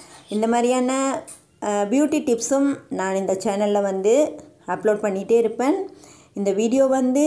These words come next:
பிடிச்சிருந்தா like பண்ணுங்க, உங்க ஃப்ரெண்ட்ஸுக்கு share பண்ணுங்க, மறக்காம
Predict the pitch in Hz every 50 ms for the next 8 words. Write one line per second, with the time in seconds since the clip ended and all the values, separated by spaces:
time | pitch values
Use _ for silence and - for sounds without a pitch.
0 | 330 330 339 - - - 185 190 190 - 220 214 214 214 208 208 214 226 226 226
1 | - 320 277 277 285 285 285 285 294 311 302 - - - 196 190 - 220 202 214
2 | 208 - 240 - 233 214 - - 233 226 247 247 - 277 269 269 277 277 285 294
3 | 302 370 403 - - - - - - _ - 233 247 269 302 302 302 330 302 311
4 | 320 403